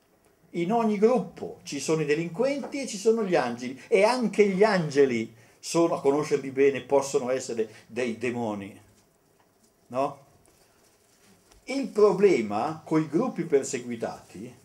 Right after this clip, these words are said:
non è che davvero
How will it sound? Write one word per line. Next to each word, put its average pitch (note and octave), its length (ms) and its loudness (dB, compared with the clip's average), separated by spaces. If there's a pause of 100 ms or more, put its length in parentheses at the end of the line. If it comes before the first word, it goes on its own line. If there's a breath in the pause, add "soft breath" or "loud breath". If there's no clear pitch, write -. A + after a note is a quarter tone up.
(440 soft breath)
non C4+ 360 2
è F#3+ 480 2
che E3+ 160 2
davvero F3+ 840 2